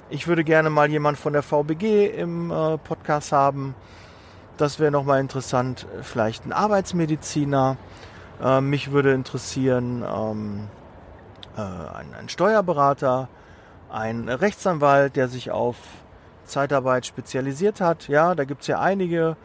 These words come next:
Ähm, stellt gerne mal den Kontakt her. Vielleicht, ähm, hört ihr auch gerade den Podcast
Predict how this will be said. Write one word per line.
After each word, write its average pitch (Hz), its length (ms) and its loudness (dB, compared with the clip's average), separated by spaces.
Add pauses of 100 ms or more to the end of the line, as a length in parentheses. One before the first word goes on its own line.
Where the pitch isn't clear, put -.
(480)
Ähm, 147 520 -4 (460)
stellt 180 260 -2
gerne 170 160 2
mal 165 140 4
den 170 140 -2
Kontakt 175 480 -4
her. 170 340 4 (460)
Vielleicht, - 480 0 (120)
ähm, 143 320 -2
hört 196 220 0
ihr 175 100 2
auch 156 100 -2
gerade 156 260 2
den 147 160 -6
Podcast 143 640 -2